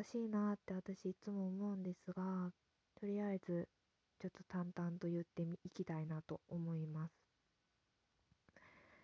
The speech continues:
あ、自己紹介よりも前に、まあ、きっかけとして、あの、少しちょっと自分に課したいなと思うことがあって、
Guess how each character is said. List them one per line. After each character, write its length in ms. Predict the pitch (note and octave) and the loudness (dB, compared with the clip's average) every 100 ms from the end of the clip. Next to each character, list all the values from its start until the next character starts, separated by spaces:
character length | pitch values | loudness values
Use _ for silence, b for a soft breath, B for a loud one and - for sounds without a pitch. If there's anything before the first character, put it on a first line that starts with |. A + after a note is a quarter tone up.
| B B B _ | B B B _
あ、 120 | A3 A3 B B - | -4 -4 B B -6
自 80 | G#3+ | -2
己 20 | C#4+ D4 | 0 4
紹 180 | A4 - | 4 4
介 180 | B3 | 4
よ 100 | G#3+ | 4
り 80 | F#3+ | 4
も 160 | F3+ F3 | 2 0
前 300 | G3 A3 F#3 | 2 2 2
に、 300 | F3 F3+ E3 _ _ | 2 0 -2 _ _
ま 100 | A#3 | -2
あ、 40 | A3+ | -2
き 160 | - | 0
っ 40 | A#3+ - | 0 2
か 140 | C#4+ | 0
け 160 | - E4+ | 2 2
と 180 | - B3+ | 4 2
し 140 | - - | 0 2
て、 320 | A3 G#3+ G3 - B B B B B B _ - | 6 6 4 -2 B B B B B B _ 0
あ 100 | A3 | 2
の、 160 | G3+ | 2
少 260 | G3+ - D#4+ | 0 2 4
し 400 | D4 A#3+ G#3+ F#3 - _ _ _ _ _ _ - | 6 8 8 4 -2 _ _ _ _ _ _ -8
ち 40 | - | -4
ょ 20 | |
っ 20 | |
と 80 | A3 | -2
自 160 | F#3+ A3 | 2 2
分 300 | A3+ A#3 A#3 | 2 0 2
に 260 | A3+ A3+ - | 2 2 0
課 160 | - - | -8 -12
し 100 | - | -2
た 160 | A#3+ G3 | 2 2
い 80 | |
な 200 | F3+ E3+ | 2 0
と 240 | E3+ E3+ - | -2 -4 -2
思 260 | - F#3+ F#3+ | 0 2 2
う 60 | F#3 | 2
こ 160 | F#3+ | -2
と 160 | - F3 | -2 -4
が 140 | E3+ | -2
あ 20 | |
っ 60 | E3 _ _ | -6 _ _
て、 200 | E3 E3 | -2 -2